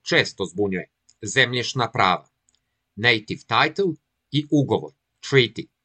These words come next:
Često se pominju zajedno, ali svaki pojam znači nešto različito. Zemljišna prava su zakoni koje donosi vlada,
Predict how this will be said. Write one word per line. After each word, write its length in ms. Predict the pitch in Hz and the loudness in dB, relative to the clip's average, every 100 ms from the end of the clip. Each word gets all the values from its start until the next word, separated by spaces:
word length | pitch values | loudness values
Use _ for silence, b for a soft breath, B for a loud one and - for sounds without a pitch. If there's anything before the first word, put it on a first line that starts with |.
| _ _ _ _ | _ _ _ _
Često 380 | - 160 147 120 | 0 2 2 -4
se 160 | - 95 | -6 -6
pominju 360 | 101 107 117 | -4 -4 -4
zajedno, 400 | 117 151 101 _ _ _ _ | 0 0 0 _ _ _ _
ali 220 | - 107 87 | 0 0 0
svaki 360 | 165 175 175 | 0 0 -2
pojam 340 | - 123 127 117 | 2 4 4 0
znači 500 | 101 131 151 - 139 | -4 0 0 0 -4
nešto 420 | 117 113 - 123 | 0 -2 -2 0
različito. 640 | 110 90 92 90 95 _ _ _ _ _ _ _ _ | 2 2 0 -12 -16 _ _ _ _ _ _ _ _
Zemljišna 580 | 90 120 104 92 - 85 | -2 0 0 -6 -6 -8
prava 360 | - 101 120 151 | -2 0 2 0
su 180 | - 87 | -2 -8
zakoni 580 | 95 98 - 156 185 | 0 0 2 0 0
koje 220 | - 87 80 | -6 -8 -6
donosi 480 | 98 104 98 87 90 | -6 -6 -8 -10 0
vlada, 360 | 110 151 123 | 2 4 2